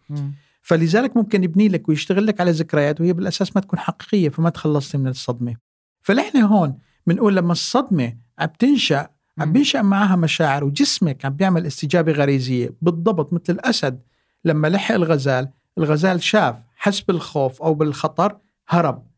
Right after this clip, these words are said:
Speaker 2: إذن غريزة الغزال هي الهروب.
Speaker 1: نعم.
Speaker 2: نحن في عنا غرائز عم نتحكم فيها، أو بتحكم فينا، سوري.
Speaker 1: مم.
Speaker 2: الغرائز اللي بتظهر، آه، بصورة تلقائية،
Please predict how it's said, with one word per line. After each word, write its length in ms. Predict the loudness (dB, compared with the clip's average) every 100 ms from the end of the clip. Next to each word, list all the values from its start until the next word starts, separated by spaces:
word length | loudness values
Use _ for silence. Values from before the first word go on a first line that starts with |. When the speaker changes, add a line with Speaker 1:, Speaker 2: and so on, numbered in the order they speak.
| _ _ _ -2
Speaker 2:
إذن 200 | 0 2
غريزة 380 | 2 2 2 2
الغزال 540 | 0 2 2 2 2
هي 180 | 2 2
الهروب. 480 | 2 2 2 0 -6 _ _
Speaker 1:
نعم. 240 | -8 -8 -2
Speaker 2:
نحن 280 | 0 2 0
في 120 | 2
عنا 240 | 2 2 4
غرائز 440 | 2 2 0 -2
عم 100 | -4
نتحكم 420 | -4 -6 -4 -4
فيها، 380 | -2 -4 -4 -6 _ _ _ -2
أو 260 | 0 -2
بتحكم 400 | -4 -6 -2 -2
فينا، 240 | 0 0 2
سوري. 300 | 0 -2 -4
Speaker 1:
مم. 160 | -6 -2
Speaker 2:
الغرائز 300 | 0 0 0
اللي 100 | -4
بتظهر، 520 | -2 -2 2 0 -2 _ _ _ _ _
آه، 200 | -4 -2
بصورة 500 | -2 -2 0 0 0 -2
تلقائية، 800 | -2 -2 -4 -2 -2 -2 -4